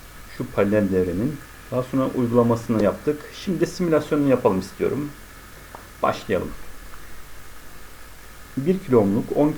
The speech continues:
kilo ohmluk ve yirmi iki kilo ohmluk üç tane direnç almamız gerekiyor. Bir tane batarya on iki voltluk olacak. Evet, başlayalım. Pick from library'den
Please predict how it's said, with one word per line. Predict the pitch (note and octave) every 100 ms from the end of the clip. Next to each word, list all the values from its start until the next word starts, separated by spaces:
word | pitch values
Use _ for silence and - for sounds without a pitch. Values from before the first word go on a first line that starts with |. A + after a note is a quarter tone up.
| -
kilo | C3
ohmluk | A#2+ C#3 C#3+
ve |
yirmi | C3 A#2 C3+
iki | C3 -
kilo | - A#2
ohmluk | A2 A#2+
üç | -
tane | - C3+ C3
direnç | A#2+ A#2 A2+
almamız | F#2 F2+ F2
gerekiyor. | - F2+ F2 - E3 E3+ - - - -
Bir | B2+
tane | B2+ B2 A2+
batarya | A#2 - A2+ G#2+ E3 -
on | C3+
iki | B2 A2
voltluk | F#2 - - -
olacak. | - -
Evet, | - G2+ - -
başlayalım. | - - - G1+ - - - - - - - - - - - - - - - - - - - - - - - - - - - - - - - - - - - - - - - -
Pick | - -
from | D#3 C#3
library'den | C3+ C#3 C#3 B2 G2+ A2